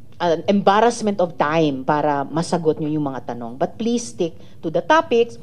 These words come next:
and do not lecture a Senate committee about the rules of the Senate committee. We know that.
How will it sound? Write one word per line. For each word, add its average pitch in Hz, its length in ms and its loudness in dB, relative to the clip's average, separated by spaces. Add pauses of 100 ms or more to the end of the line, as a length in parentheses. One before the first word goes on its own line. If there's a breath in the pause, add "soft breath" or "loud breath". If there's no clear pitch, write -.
(260 loud breath)
and 151 160 -8
do 190 80 -2
not 269 240 -2
lecture 269 400 2
a - 80 2
Senate 185 400 -4
committee 170 400 -6
about 160 320 -6
the 143 160 -6
rules 180 480 2
of - 160 -14
the 135 80 -12
Senate 127 400 -14
committee. 117 480 -14
We 180 160 -6
know 175 320 -2
that. 131 240 -6